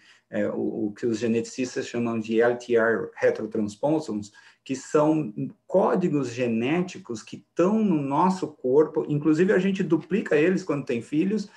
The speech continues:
né, quando as nossas células se duplicam, e que vieram de vírus. Eles, eles têm codificado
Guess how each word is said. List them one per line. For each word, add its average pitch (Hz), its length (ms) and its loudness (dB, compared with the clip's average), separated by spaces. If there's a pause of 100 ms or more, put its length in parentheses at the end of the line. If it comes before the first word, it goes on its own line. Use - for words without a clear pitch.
(200)
né, 123 140 -2
quando 127 260 0
as 123 60 2
nossas 120 300 -4
células 123 340 -2
se - 100 -16
duplicam, 151 640 -2 (260)
e - 80 -6
que 226 120 -2
vieram 190 360 4
de 214 120 2
vírus. 196 520 -2
Eles, 123 300 -4
eles 131 500 -2
têm 165 220 0
codificado 147 1040 -2